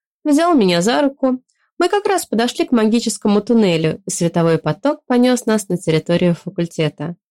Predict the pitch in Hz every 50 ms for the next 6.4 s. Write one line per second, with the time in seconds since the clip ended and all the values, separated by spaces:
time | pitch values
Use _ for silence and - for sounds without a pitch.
0 | _ _ _ _ _ _ - 226 233 240 359 370 359 - - 294 285 320 330 311
1 | 294 311 285 - 302 294 285 294 285 294 302 294 285 - 294 285 285 285 277 254
2 | 254 294 294 294 294 294 294 302 294 - 349 339 - 277 240 214 202 190 180 170
3 | 156 151 160 175 214 - 185 180 175 180 180 - - - - - 202 190 196 196
4 | 180 160 160 156 - - - 165 160 - 185 180 175 165 - 156 143 - - 147
5 | - - 156 156 156 - - 151 - - - 156 156 156 156 156 - 147 147 -
6 | _ 254 285 330 349 349 330 330